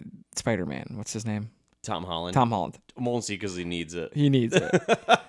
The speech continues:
Speaker 1: He needs it, and, and we, and the fans want more
Speaker 2: Do you remember
Speaker 1: Tom
Speaker 2: when
Speaker 1: Holland,
Speaker 2: we
Speaker 1: I think,
Speaker 2: were,
Speaker 1: or maybe
Speaker 2: you know,
Speaker 1: a
Speaker 2: we
Speaker 1: little
Speaker 2: were
Speaker 1: more.
Speaker 2: doing the pod through all this, which is, it's fun to have that history. And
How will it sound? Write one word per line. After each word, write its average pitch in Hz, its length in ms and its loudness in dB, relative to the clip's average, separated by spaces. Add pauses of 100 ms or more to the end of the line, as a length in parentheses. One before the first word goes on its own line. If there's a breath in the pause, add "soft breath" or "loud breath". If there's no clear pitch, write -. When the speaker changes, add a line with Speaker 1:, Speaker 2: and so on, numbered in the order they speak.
(140)
Speaker 1:
He 202 160 10
needs 170 260 10
it, 131 140 10
and, 131 180 6
and 139 220 4
we, 143 200 10
and 139 460 2
the 147 80 2
fans 143 440 6
want 113 280 2 (320)
more 120 300 4
Speaker 2:
Do 123 100 -2
you 156 60 4
remember 165 160 0
Speaker 1:
Tom 113 120 4
Speaker 2:
when - 160 6
Speaker 1:
Holland, 147 80 2
Speaker 2:
we 135 40 4
Speaker 1:
I 131 40 4
think, 117 100 2
Speaker 2:
were, 113 260 2
Speaker 1:
or 127 60 0
maybe 127 100 6
Speaker 2:
you 127 80 8
know, 117 60 8
Speaker 1:
a - 20 8
Speaker 2:
we 107 60 6
Speaker 1:
little 104 140 4
Speaker 2:
were 269 60 2
Speaker 1:
more. - 60 0
Speaker 2:
doing 139 240 4
the 110 60 -2
pod 82 420 -4
through 98 160 -8
all 85 160 -4
this, 87 260 -6
which 95 160 -12
is, 85 140 -12 (140)
it's - 180 -10
fun 113 200 -6
to 104 40 -8
have 98 200 -6
that 90 140 -6
history. 95 560 -8 (680)
And 107 560 -2